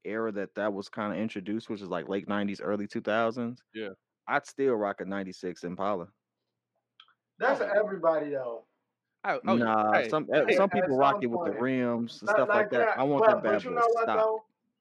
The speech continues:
Speaker 1: Bone
Speaker 3: The
Speaker 1: stock.
Speaker 3: one, um, A-, on A T L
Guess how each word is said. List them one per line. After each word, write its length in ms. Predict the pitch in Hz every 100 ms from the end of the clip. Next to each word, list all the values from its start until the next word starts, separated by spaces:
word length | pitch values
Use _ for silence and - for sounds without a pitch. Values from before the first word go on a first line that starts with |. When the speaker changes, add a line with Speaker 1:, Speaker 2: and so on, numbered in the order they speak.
| _ _
Speaker 1:
Bone 420 | 95 117 143 156
Speaker 3:
The 20 |
Speaker 1:
stock. 320 | 151 196 220 240 240 226 -
Speaker 3:
one, 120 | 165
um, 580 | 175 165 151 135 123 127 _ _ _ _ _ _ _ _ _ -
A-, 200 | 185 190 - _ -
on 180 | 160 165
A 180 | 165 185
T 280 | - 214 220 240
L 240 | 247 269